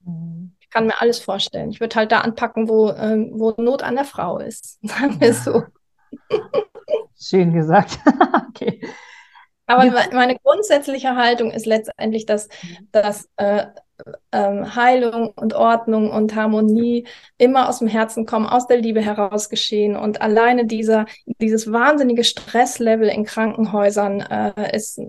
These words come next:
Speaker 2: normalerweise nicht dazu angetan, diese Schwingung von, äh, Liebe und Heilsamkeit, ähm,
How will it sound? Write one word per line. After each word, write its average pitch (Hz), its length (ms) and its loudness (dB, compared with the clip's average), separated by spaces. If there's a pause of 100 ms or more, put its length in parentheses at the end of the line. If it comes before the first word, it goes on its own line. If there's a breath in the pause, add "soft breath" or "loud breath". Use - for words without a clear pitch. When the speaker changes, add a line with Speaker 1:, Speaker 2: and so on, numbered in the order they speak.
(140)
Speaker 2:
normalerweise 240 720 2
nicht 247 220 2
dazu 233 200 0
angetan, 202 840 -2 (360 loud breath)
diese 220 540 4 (200 loud breath)
Schwingung 233 560 4
von, 214 500 4
äh, 214 140 4
Liebe 226 460 2
und 208 360 -2
Heilsamkeit, 214 920 2
ähm, 202 460 -2